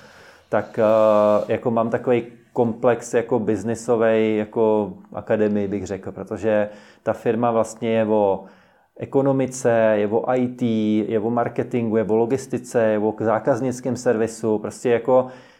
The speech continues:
ze všech těchto těch oblastí mám prostě nějaký know-how, protože jsem to vlastně napřímo v té firmě řídil. A to mi umožňuje vlastně dneska, když třeba, eh,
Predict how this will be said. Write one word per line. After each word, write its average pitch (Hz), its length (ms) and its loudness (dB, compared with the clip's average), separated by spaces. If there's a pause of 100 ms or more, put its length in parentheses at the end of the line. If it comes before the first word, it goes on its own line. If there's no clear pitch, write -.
(360)
ze 113 160 0
všech 156 300 0
těchto 131 260 2
těch 135 180 -2
oblastí 120 960 0
mám 113 420 0
prostě 123 360 0
nějaký 110 360 -2
know-how, 104 400 0
protože 110 320 -10
jsem 113 200 -8
to 113 100 -6
vlastně 113 260 -4
napřímo 110 380 -4
v - 80 -10
té 123 120 -8
firmě 120 320 -8
řídil. 92 520 -6 (580)
A 110 300 2
to 127 160 -2
mi 135 140 2
umožňuje 123 520 2
vlastně 123 340 0
dneska, 120 420 0
když 107 180 -6
třeba, 117 600 2 (140)
eh, 110 40 -14